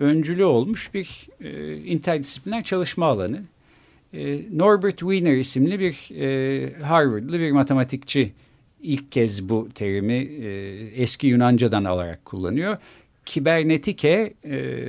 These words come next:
yönetmek demekmiş eski Yunanca'da. E, Norbert Wiener'ın da, e,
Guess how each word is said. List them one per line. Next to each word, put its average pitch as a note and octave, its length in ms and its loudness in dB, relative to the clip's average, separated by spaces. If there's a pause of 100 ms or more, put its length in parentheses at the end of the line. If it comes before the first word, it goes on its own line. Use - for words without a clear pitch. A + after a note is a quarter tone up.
(1000)
yönetmek D#3+ 1080 2 (240)
demekmiş - 680 -8 (160)
eski - 260 -12
Yunanca'da. F#2 640 -8 (520)
E, A2 300 -10 (720)
Norbert F3 480 4
Wiener'ın D#3+ 640 6
da, A#2 220 4
e, A2+ 480 -8